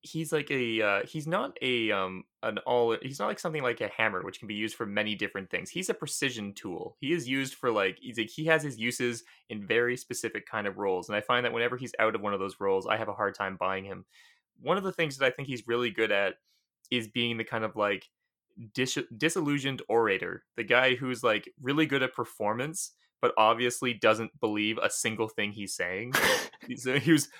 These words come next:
Speaker 1: really good in Magnolia as that, and he's good here too in this, like, opening scene where he's got, like, the Winchester and, like, he's drunk as a skunk
Speaker 2: Oh,
Speaker 1: and is
Speaker 2: yeah,
Speaker 1: supposed
Speaker 2: yeah.
Speaker 1: to be trying to, like, showcase to ev-, like, get everyone to buy war bonds and buy, like, Winchesters and all this sort of stuff.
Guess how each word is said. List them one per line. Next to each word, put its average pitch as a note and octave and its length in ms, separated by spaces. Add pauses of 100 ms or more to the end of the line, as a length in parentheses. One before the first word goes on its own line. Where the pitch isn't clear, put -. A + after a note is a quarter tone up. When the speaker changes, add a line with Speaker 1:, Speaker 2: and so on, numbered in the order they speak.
(120)
Speaker 1:
really D3+ 280
good C#3+ 220
in B2+ 120
Magnolia A2 760
as A#2+ 180
that, A#2+ 240
and B2+ 100
he's C3+ 140
good E3+ 220
here C3+ 260
too C3 240
in A#2 80
this, A2 180
like, G#2 160
opening A2 360
scene G#2+ 480 (320)
where A#2 120
he's A2+ 140
got, A2+ 140
like, A2+ 180
the A2+ 80
Winchester A#2 840
and, G#2+ 280
like, G#2+ 160
he's G#2+ 160
drunk G#2 360
as G#2+ 120
a G2 40
skunk G#2 480
Speaker 2:
Oh, C#3 300
Speaker 1:
and A#2 80
is A2 140
Speaker 2:
yeah, - 0
Speaker 1:
supposed A2+ 380
Speaker 2:
yeah. - 20
Speaker 1:
to - 40
be A#2+ 140
trying A2 360
to, A2+ 100
like, F#2+ 400 (520)
showcase A2+ 600
to A#2+ 100
ev-, G#2+ 160
like, G#2 180
get A2+ 120
everyone A2+ 220
to G#2 60
buy G#2 220
war G2+ 300
bonds G#2+ 300
and G#2 120
buy, G2+ 220 (120)
like, G2+ 240
Winchesters G#2+ 600
and G#2 60
all G2+ 100
this G#2+ 140
sort G#2 180
of G2+ 40
stuff. G2+ 300